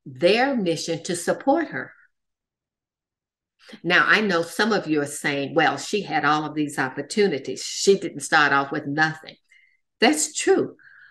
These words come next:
But I also know from my research and from my life experience that those who live with a scarcity mentality, who believe there's not enough, or that they have to compete,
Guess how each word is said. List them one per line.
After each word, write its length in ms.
But 160
I 280
also 480
know 280
from 260
my 180
research 840
and 460
from 240
my 340
life 300
experience 920
that 400
those 400
who 120
live 340
with 160
a 60
scarcity 760
mentality, 920
who 160
believe 360
there's 260
not 280
enough, 640
or 140
that 200
they 120
have 260
to 80
compete, 720